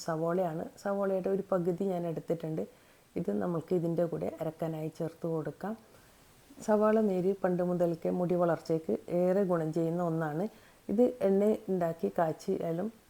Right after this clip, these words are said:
നമ്മുടെ മുടി വളർച്ച നന്നായി കൂടുന്നതാണ്. അടുത്തതായി നമുക്ക് വേണ്ടത് കറ്റാർ വാഴയുണ്ട്. ഇതിൻ്റെ രണ്ട് സൈഡും മുറിച്ചെടുത്ത് ഇതിൻ്റെ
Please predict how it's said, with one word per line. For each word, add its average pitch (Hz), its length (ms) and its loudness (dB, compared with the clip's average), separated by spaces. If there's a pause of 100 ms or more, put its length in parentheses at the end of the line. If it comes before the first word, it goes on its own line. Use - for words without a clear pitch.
നമ്മുടെ 165 360 -2
മുടി 160 200 -2
വളർച്ച 160 280 -4 (120)
നന്നായി 165 400 -4 (160)
കൂടുന്നതാണ്. 165 560 -4 (600)
അടുത്തതായി 208 440 2
നമുക്ക് 185 300 0
വേണ്ടത് 170 200 2 (120)
കറ്റാർ 170 340 -2
വാഴയുണ്ട്. 165 460 0
ഇതിൻ്റെ 190 220 0 (100)
രണ്ട് 196 220 4 (100)
സൈഡും 175 360 0 (220)
മുറിച്ചെടുത്ത് 165 600 0 (420)
ഇതിൻ്റെ 208 220 4